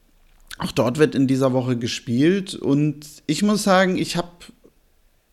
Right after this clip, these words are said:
aktuell so ein bisschen, also jetzt gerade heute Morgen, wir nehmen am Samstagvormittag auf, den Blick auf das Turnier in Mérida in Mexiko gehabt. Ist die Hauptstadt des Bundesstaates Yucatan, wie ich heute Morgen gelernt habe.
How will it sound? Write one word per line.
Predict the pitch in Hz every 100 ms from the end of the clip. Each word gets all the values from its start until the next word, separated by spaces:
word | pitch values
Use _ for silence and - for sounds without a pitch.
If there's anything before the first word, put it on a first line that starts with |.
| _ _ -
aktuell | 156 - 202 156 156 175
so | 160
ein | 156
bisschen, | 165 165 - 156 151 139
also | 135 143
jetzt | 139 -
gerade | 143 143
heute | 143 135
Morgen, | 139 127 131 151 160 165 165 165 151
wir | 131
nehmen | 135 113
am | 127
Samstagvormittag | 131 143 - 143 - 139 135 131
auf, | - 127 139 143
den | - 127
Blick | 127 147 147 -
auf | 123 127
das | 131 127 -
Turnier | - 131 131 131
in | 127 127 123
Mérida | 120 123 165 180
in | 123 127
Mexiko | 131 - 165 170
gehabt. | 165 156 - - - - _ - _ -
Ist | - -
die | 139 131 117
Hauptstadt | 117 147 - - 139 135
des | 127
Bundesstaates | - 131 170 165 - 127 127 127 -
Yucatan, | 127 135 - - 123 147 175
wie | 156
ich | 156 165
heute | 147 143
Morgen | 143 147 143
gelernt | 143 143 147 151
habe. | 160 143 147 170